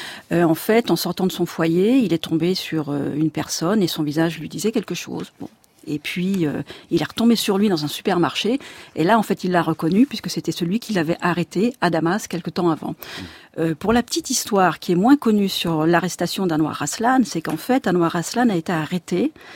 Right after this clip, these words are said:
Ce qui est quand même incroyable, c'est que c'est lui qui s'est présenté auprès de la police allemande.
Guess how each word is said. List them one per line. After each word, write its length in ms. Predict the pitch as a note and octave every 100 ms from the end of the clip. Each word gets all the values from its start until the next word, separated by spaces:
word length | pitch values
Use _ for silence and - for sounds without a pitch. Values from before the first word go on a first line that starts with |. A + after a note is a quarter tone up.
| - - -
Ce 120 | -
qui 60 | D3
est 60 |
quand 80 | E3
même 120 | E3 -
incroyable, 560 | E3 - E3+ G3+ C4+
c'est 160 | - E3
que 80 | -
c'est 100 | G3
lui 400 | A3 D#4 E4+ -
qui 140 | - G3+
s'est 380 | - F#3 E3+ -
présenté 520 | - C#4+ A3 F3 F3+
auprès 220 | E3 -
de 100 | D#3+
la 120 | D#3+ D#3+
police 420 | - C#4 G#3 -
allemande. 480 | C#3+ C3 C3+ A3+